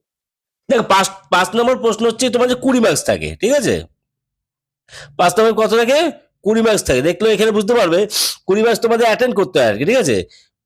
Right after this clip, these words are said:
প্রাকৃতিক ভূ-, ভূগোল থেকে, প্রাকৃতিক ভূগোল থেকে তোমাদের থাকে হচ্ছে দশ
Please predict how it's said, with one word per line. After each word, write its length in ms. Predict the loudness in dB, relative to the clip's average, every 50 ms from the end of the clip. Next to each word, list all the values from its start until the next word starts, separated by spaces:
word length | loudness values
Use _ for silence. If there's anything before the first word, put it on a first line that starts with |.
| -4
প্রাকৃতিক 360 | -2 -2 0 0 0 -2 -2 -2
ভূ-, 200 | -2 -2 0 0 2
ভূগোল 200 | 2 2 2 2
থেকে, 240 | 0 0 0 2 0 0 -2 -4 -6 _ _ _ _ _ _ _ _ _ _ _ _ _ _ _ _ _ _ _ _ _ -20 -20 -20 -20 -16 _ -2
প্রাকৃতিক 440 | -2 0 0 0 0 0 2 0 2 2
ভূগোল 180 | 2 2 2 2
থেকে 140 | 0 -2 0
তোমাদের 300 | 0 0 0 2 0 0
থাকে 240 | 0 0 -2 0 0
হচ্ছে 180 | -2 -2 0 0
দশ 180 | 0 0 0